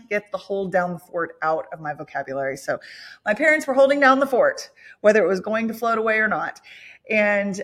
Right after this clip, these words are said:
um, so we got to do that trip. And then not long after that, I had a speaking event, which had been planned for many, many months, at the Wellness Collective, which is run by some friends of mine whom I met via the internet, but have gotten to meet multiple times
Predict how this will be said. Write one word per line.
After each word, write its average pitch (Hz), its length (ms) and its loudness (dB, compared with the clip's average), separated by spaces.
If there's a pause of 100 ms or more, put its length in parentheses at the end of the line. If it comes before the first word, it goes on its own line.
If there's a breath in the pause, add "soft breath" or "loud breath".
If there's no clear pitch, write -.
um, 180 400 -2
so 202 120 -8
we 208 60 -2
got 202 140 -2
to 202 80 -8
do 208 100 -4
that 214 200 0
trip. 214 340 -4 (580)
And 196 180 -2
then 196 280 0
not 185 180 -2
long 180 200 -4
after 170 240 -6
that, 220 380 2 (220)
I 175 60 -14
had 175 160 -8
a - 20 -12
speaking 196 360 -10
event, 185 400 -4 (140)
which 175 220 -8
had 170 100 -10
been 165 180 -10
planned 156 360 -12
for 165 300 -6
many, 170 220 -6
many 160 200 -8
months, 226 420 -6 (560 soft breath)
at 190 180 4
the 190 80 -2
Wellness 233 340 0
Collective, 220 540 -2
which 226 180 -2
is 196 120 -4
run 202 200 -2
by 180 380 4
some 175 640 -2 (760)
friends 202 360 -2
of 190 80 -10
mine 180 540 -4 (240)
whom 180 420 -2 (140)
I 170 140 -6
met 175 440 -4
via 185 240 -2
the 185 120 -6
internet, 170 420 -6
but 160 80 -8
have 156 160 -8
gotten 160 220 -6
to 170 80 -12
meet 165 160 -12
multiple 165 320 -10
times 156 500 -10